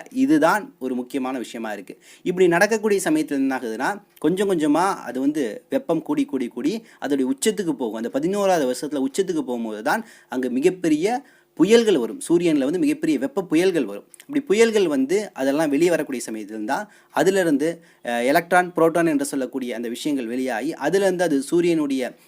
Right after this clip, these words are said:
அந்த வெளிச்ச கதிர்கள் மேல பட்டு, அது மிகப்பெரிய வெப்பமாக நம்ம வளிமண்டலத்தை வந்து அடையும். அப்படி வளிமண்டலத்துல அடையக்கூடிய சமயத்தில் தான் அது என்ன ஆகுதுன்னா, மின்னூட்டமாக அது மாறி வளிமண்டலத்துல வந்து அடைஞ்சு, வளிமண்டலத்துல அடையக்கூடிய சமயத்துல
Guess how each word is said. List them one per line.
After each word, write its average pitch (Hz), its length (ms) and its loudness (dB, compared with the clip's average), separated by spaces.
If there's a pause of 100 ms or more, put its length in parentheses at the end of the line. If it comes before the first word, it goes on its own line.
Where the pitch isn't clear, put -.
அந்த 123 160 -2
வெளிச்ச 156 380 0
கதிர்கள் 165 380 0
மேல 123 220 0
பட்டு, - 380 -8
அது 147 220 -2
மிகப்பெரிய 170 380 0
வெப்பமாக 135 640 -4
நம்ம 131 180 -4
வளிமண்டலத்தை 135 600 0
வந்து 135 180 -4
அடையும். 113 340 -4 (260)
அப்படி 143 240 -2
வளிமண்டலத்துல 185 580 2
அடையக்கூடிய 165 380 0
சமயத்தில் 123 480 -8
தான் 151 260 -6
அது 135 160 -4
என்ன 156 180 0
ஆகுதுன்னா, 135 320 -4 (360)
மின்னூட்டமாக 190 600 0
அது 120 140 -6
மாறி 127 300 -2 (340)
வளிமண்டலத்துல 175 540 2
வந்து 139 200 0
அடைஞ்சு, 123 420 -2 (320)
வளிமண்டலத்துல 185 640 4
அடையக்கூடிய 175 460 2
சமயத்துல 127 400 -4